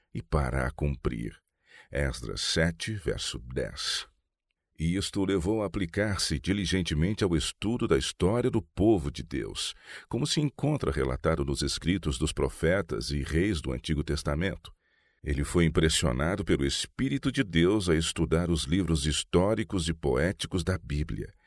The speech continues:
a fim de compreender por que tinha o Senhor permitido que Jerusalém fosse destruída e seu povo levado cativo a terras pagãs.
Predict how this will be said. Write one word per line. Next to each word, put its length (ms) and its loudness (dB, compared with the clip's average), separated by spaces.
a 80 0
fim 220 -2
de 100 -6
compreender 540 0
por 300 0
que 280 -2
tinha 380 0
o 80 2
Senhor 380 2
permitido 720 0
que 80 -2
Jerusalém 520 0
fosse 320 -2
destruída 680 2
e 80 -6
seu 200 2
povo 360 -2
levado 460 -2
cativo 720 0
a 80 -2
terras 400 -2
pagãs. 800 -4